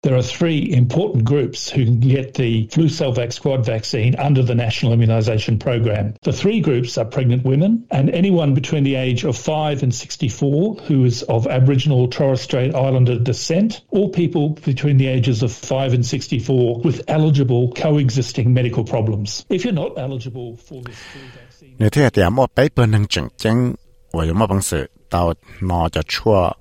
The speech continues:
Speaker 2: flu cell vax quad vaccine. Trở lại cho National Immunization Program. Tại bên nâng này, chả giờ chả bao nhiêu sáng mình nhọ, chả ít tu tư lệ ở món nó nhung chỉ lệ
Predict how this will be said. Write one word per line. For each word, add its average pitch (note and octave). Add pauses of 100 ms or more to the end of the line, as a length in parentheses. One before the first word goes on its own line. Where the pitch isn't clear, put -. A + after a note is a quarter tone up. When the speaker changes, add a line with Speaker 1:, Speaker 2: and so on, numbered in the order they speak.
(120)
Speaker 2:
flu G#2+ (140)
cell F#2+
vax G#2 (100)
quad -
vaccine. - (240)
Trở F#2
lại F#2
cho E2+ (180)
National F#2+
Immunization D#2+ (100)
Program. C#2+ (1200)
Tại C#3+ (100)
bên A2
nâng G2
này, F2 (100)
chả D#2
giờ D#2+
chả -
bao G2+
nhiêu F2
sáng G#2+
mình E2
nhọ, D2+ (160)
chả G#2
ít C#3
tu A2+
tư A2
lệ G2+
ở F2
món A2
nó C#3
nhung B2+
chỉ -
lệ G#2+